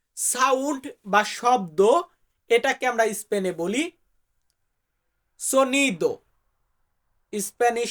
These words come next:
শব্দার্থ সোনিদো মানে হচ্ছে সাউন্ড। সাউন্ড,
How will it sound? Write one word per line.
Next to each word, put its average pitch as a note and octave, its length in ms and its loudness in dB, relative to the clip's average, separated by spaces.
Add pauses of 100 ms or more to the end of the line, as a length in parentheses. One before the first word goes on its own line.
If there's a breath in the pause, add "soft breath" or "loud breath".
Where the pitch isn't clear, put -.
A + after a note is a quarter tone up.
(100)
শব্দার্থ C#3+ 540 -6 (560)
সোনিদো G3+ 760 0 (440)
মানে F#3+ 280 0
হচ্ছে A3+ 280 -8 (160)
সাউন্ড। F#3 360 4 (1800)
সাউন্ড, A#3 420 0